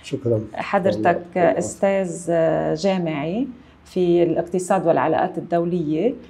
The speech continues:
Speaker 2: وكمان برصيدك العديد من الأبحاث والتحليلات الاقتصادية اللي ضمنها المخارج الاقتصادية للأزمات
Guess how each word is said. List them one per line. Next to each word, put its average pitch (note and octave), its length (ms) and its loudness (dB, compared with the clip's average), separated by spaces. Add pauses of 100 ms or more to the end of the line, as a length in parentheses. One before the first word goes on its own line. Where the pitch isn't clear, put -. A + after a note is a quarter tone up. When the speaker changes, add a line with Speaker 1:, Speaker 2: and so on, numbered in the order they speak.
(120)
Speaker 2:
وكمان B3 460 4
برصيدك F#3 640 0
العديد E3+ 420 0
من D#3+ 80 -2
الأبحاث F#3 600 -4
والتحليلات F3 960 -2
الاقتصادية E3+ 1040 -2
اللي F3+ 140 0
ضمنها G3 480 2
المخارج G3 720 0
الاقتصادية F3 880 -2
للأزمات E3 520 0